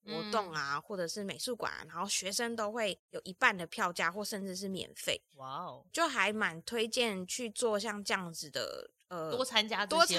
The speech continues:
Speaker 1: 多参加这些不同活动，它会对创作有不同的影响。然后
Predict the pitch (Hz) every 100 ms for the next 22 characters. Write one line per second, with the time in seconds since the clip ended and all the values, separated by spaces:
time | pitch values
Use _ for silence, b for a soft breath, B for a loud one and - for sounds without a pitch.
0 | 311 302 269 277 277 254 240 254 185 180
1 | 180 190 220 277 311 285 302 269 - B
2 | B B - 320 254 240 262 170 170 240
3 | 180 165 156 - 151 156 180 - - -
4 | 175 165 196 202 180